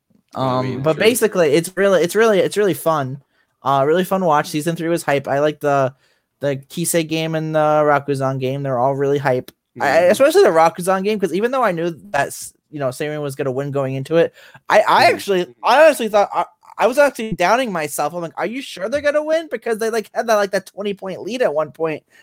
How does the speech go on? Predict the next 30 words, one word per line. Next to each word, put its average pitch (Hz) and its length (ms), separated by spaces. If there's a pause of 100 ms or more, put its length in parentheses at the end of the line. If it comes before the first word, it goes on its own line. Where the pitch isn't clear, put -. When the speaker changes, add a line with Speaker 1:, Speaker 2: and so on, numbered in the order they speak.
(140)
Speaker 2:
where 160 140
Rakuzan 190 400
was, 160 100
like, 156 140
twenty 196 240
points 185 240
ahead. 202 200
And 202 80
I'm 170 60
like, 160 140
"Oh 208 80
my 196 120
God, 175 200
how 156 80
are 196 80
they 269 100
gonna 233 140
be 180 140
able 170 120
to 143 80
come 143 160
back 147 280
from - 100
these? 147 120
These 196 140
guys 294 180
are 180 60
just, 160 180
like, 135 200
good 233 400